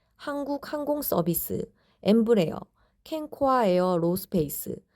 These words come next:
남방항공, 에스티엑스 에어로스 서비스, 유피에스, 페덱스, 순펑, 휴니드 테크놀로지 등 각 분야 선도 기업이 참가했습니다.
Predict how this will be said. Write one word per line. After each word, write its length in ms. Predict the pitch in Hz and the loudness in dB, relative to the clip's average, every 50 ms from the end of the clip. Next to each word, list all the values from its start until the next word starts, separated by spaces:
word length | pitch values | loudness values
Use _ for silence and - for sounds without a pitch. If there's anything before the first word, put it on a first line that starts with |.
| _ _ _ | _ _ _
남방항공, 880 | - 170 175 196 214 214 233 247 226 202 175 165 151 151 143 139 - - - _ _ _ _ - | -4 0 2 4 4 4 4 2 2 2 0 0 -2 -2 -4 -6 -8 -12 -16 _ _ _ _ 0
에스티엑스 640 | 180 196 196 196 - - 262 240 233 220 - - 220 | 0 0 0 -4 -6 -2 0 0 0 0 -2 -2 0
에어로스 720 | 208 175 170 180 190 196 196 196 180 175 - - - 170 | 2 4 4 4 4 4 4 2 0 0 -4 -6 -6 -6
서비스, 600 | 165 - - 185 185 180 170 175 - - - - - - _ _ _ - _ _ _ _ _ _ _ _ _ _ _ _ _ _ _ | -4 -2 -2 -2 0 0 -2 -2 -4 -6 -6 -8 -10 -14 _ _ _ -20 _ _ _ _ _ _ _ _ _ _ _ _ _ _ _
유피에스, 800 | 190 214 214 208 - 254 214 170 156 - - - 139 143 143 - - _ _ _ | 0 0 0 0 2 4 6 6 6 2 -4 -8 -8 -8 -8 -10 -14 _ _ _
페덱스, 680 | _ - 285 269 269 254 - - - - 151 143 - - | _ -2 0 2 0 -2 -2 -6 -4 -2 -2 -2 -2 -6
순펑, 600 | - - - 269 262 254 - - - 165 - - - _ _ _ _ _ _ _ _ | -12 -14 -10 -10 -10 -10 -6 -6 -4 -4 -4 -6 -8 _ _ _ _ _ _ _ _
휴니드 460 | - - - 285 294 285 262 285 262 - | -2 -2 0 0 0 -6 -8 -8 -10 -8
테크놀로지 680 | - 285 285 - 277 240 202 190 185 180 175 180 175 175 | -8 -10 -8 -2 0 2 2 4 4 2 0 0 -2 0
등 280 | 202 208 175 147 143 - _ _ _ _ | 0 0 0 0 -4 -8 _ _ _ _
각 260 | - 214 226 220 - | -4 -4 -4 -4 -2
분야 320 | - 202 196 196 196 208 | 2 4 6 6 6 4
선도 320 | 202 - 320 302 285 311 285 | 2 -2 -6 -6 -6 -6 -4
기업이 360 | - 214 160 151 - 180 - | -2 -2 -4 -2 -6 -8 -10
참가했습니다. 960 | - - 233 226 226 214 175 156 - - - 131 131 - - 143 - - | -10 -6 -6 -4 -4 -4 -4 -6 -6 -6 -6 -6 -6 -6 -10 -12 -16 -16